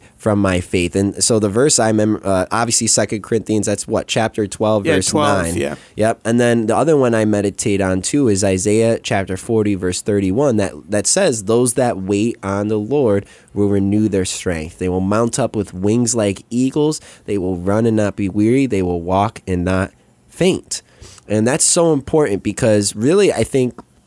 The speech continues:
Speaker 1: at the end of the day, the instant gratification that we get as Christians, I think it happens in maybe in two ways. Okay, one, when you give your life to Jesus, and then when you see him face to face in heaven, you'll get instant
Speaker 2: Mm-hmm.
Speaker 1: gratification in those two moments.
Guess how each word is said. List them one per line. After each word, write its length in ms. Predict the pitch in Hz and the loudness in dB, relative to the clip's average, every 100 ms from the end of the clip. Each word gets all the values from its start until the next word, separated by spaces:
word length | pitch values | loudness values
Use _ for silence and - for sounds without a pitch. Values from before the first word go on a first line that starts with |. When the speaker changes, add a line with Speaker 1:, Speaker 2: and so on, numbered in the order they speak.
| - | -4
Speaker 1:
at 100 | 117 | 0
the 100 | 123 | 2
end 100 | 123 | 2
of 20 | |
the 100 | 123 | 2
day, 220 | 110 117 | 2 2
the 140 | 107 101 | 0 -2
instant 320 | 147 185 175 | -2 0 0
gratification 840 | 147 123 113 80 - 104 - 123 110 | 0 -2 -2 -8 -2 -2 -2 -2 -2
that 200 | 95 87 | -4 -4
we 160 | 104 | -4
get 320 | 95 98 104 95 | -2 -2 -2 -4
as 160 | 92 | -8
Christians, 560 | - 104 98 - 120 117 | -6 -6 -4 -4 -4 -4
I 60 | 117 | -2
think 160 | 165 165 | -2 -2
it 60 | |
happens 440 | 147 139 131 113 101 | -2 0 0 -2 -2
in 260 | 95 85 - | -4 -6 -4
maybe 340 | 110 113 110 | 0 0 0
in 140 | 98 92 | -2 -4
two 240 | - 127 | -2 0
ways. 460 | 104 78 58 67 - - - - | 0 -2 -6 -10 -12 -16 -20 -10
Okay, 240 | 98 110 | -2 0
one, 400 | 95 92 107 139 | 2 2 2 4
when 160 | 160 127 | 2 2
you 120 | 113 | 2
give 340 | 98 101 135 127 | 0 0 0 2
your 100 | 107 | 0
life 280 | 90 87 - | -2 -4 -8
to 100 | 82 | -12
Jesus, 640 | - 71 73 71 95 - - - - | -12 -12 -10 -8 -8 -8 -12 -20 -14
and 220 | - 107 107 | -2 0 2
then 400 | 139 131 120 123 - | 2 4 2 -2 -4
when 140 | 104 107 | 0 2
you 100 | 107 | 2
see 160 | - 117 | 0 0
him 120 | 95 | -2
face 300 | - 95 - | -2 -4 -4
to 100 | 90 | -8
face 320 | - 85 80 | -6 -6 -6
in 80 | 87 | -10
heaven, 320 | 95 71 58 | -12 -12 -2
you'll 140 | 101 123 | 0 2
get 180 | 123 | 2
instant 300 | 151 120 160 | 0 0 0
Speaker 2:
Mm-hmm. 60 | 117 | 0
Speaker 1:
gratification 600 | 110 98 98 113 98 101 | 0 -2 -6 -4 -4 -4
in 140 | 92 | -4
those 200 | 95 95 | -2 -2
two 180 | - - | -4 -6
moments. 500 | 95 92 80 - - | -2 -2 -4 -6 -8